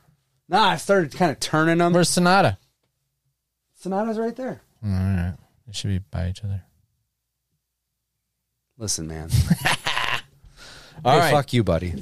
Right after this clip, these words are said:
Speaker 2: The new shit.
Speaker 1: All right, what you got?
Speaker 2: One year in the making. The heels and faces.
Speaker 1: And you literally just cracked this box open,
Speaker 2: Came on
Speaker 1: uh,
Speaker 2: Monday.
Speaker 1: as we're sitting here. Oh, the
Speaker 2: Two days ago.
Speaker 1: Man.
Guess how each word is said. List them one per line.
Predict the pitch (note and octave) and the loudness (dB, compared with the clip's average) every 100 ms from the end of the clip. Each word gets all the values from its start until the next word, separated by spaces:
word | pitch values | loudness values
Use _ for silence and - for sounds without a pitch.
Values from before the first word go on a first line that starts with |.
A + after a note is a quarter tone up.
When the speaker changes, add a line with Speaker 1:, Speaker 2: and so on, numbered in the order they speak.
| C#3+ - - | -2 -4 0
Speaker 2:
The | G#2+ | 4
new | C#3 D3+ | 6 4
shit. | - A#2+ A2+ | 4 2 2
Speaker 1:
All | - | 2
right, | C#3+ B2+ | 0 0
what | C3+ | -2
you | D3 | 0
got? | E3+ C#3 - - _ _ _ _ _ _ _ _ _ | 0 0 -2 -8 _ _ _ _ _ _ _ _ _
Speaker 2:
One | F#2+ G2+ A#2 | 0 2 4
year | A#2 A2+ B2 | 6 6 6
in | C3+ | 6
the | |
making. | D3 C3 G2 - E2 D#2+ E2 - - - F2 A2 G#2 _ _ - - - - | 4 4 2 -2 -6 -8 -10 -14 -6 0 0 0 -4 _ _ -10 -10 -10 -6
The | - G2 | 0 0
heels | - A#2 A#2 C3 D3 C#3+ C#3+ | 2 2 4 4 4 2 0
and | C3 D3 | 0 0
faces. | - C3+ G#2+ G2+ - G#2 | 0 0 0 -2 -2 2
Speaker 1:
And | B2+ C3 | 4 6
you | D3 A3+ | 6 6
literally | A3+ G#3+ G#3 G3+ F#3 | 6 4 4 6 4
just | A#2+ - C3 C#3+ - | 4 2 4 4 2
cracked | - C#3 B2+ - | 0 0 0 0
this | A#2 | 0
box | - A#2 G#2+ - | 2 0 0 0
open, | A2+ G#2+ - F#2+ F#2 E2+ | 0 0 -2 -2 -2 0
Speaker 2:
Came | B2+ B2+ | 2 2
on | A2 | 2
Speaker 1:
uh, | |
Speaker 2:
Monday. | G#2 A2 G#2+ F#2 E2+ - | 2 2 2 0 -2 -8
Speaker 1:
as | G2 G#2+ A2 | -4 -2 0
we're | G2+ | 0
sitting | G#2 - A#2 | 0 0 -2
here. | F#2+ - | -4 -6
Oh, | F#2+ D2+ - G#2 | -2 0 0 -2
the | F#2 | -2
Speaker 2:
Two | - A#2 C3 | -2 2 4
days | D3+ G#2+ C3 A2 | 4 2 0 -2
ago. | F#2+ F#2 F#2 F2 _ _ | 0 0 0 -4 _ _
Speaker 1:
Man. | G#2+ A#2 A#2 G#2+ G2+ F2+ E2+ | -2 2 4 2 0 -2 -6